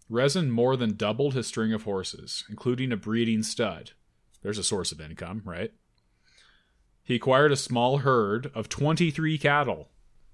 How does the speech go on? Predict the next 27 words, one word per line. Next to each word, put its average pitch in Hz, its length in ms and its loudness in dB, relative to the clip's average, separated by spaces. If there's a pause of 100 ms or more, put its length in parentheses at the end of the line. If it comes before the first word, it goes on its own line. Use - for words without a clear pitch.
(140)
and 113 120 -2
increased 151 520 0
his 127 160 -2
slave 139 320 4
holdings 117 420 4
to - 160 -4
eight 123 440 -2 (120)
to 107 120 -2
help 104 260 -2
work 104 180 -4
the 113 100 -8
property. 107 600 -10 (1500)
He 123 120 -6
paid 135 280 0
taxes, 117 760 -2
secured 131 420 0
the 139 60 -2
surveys, 107 680 0
and 156 260 0
permission 123 680 -2
to 110 100 -4
build 117 460 2
the 110 120 0
inevitable 107 680 -2
mill, 110 600 -2 (300)
more 87 180 -12
money, 101 380 -4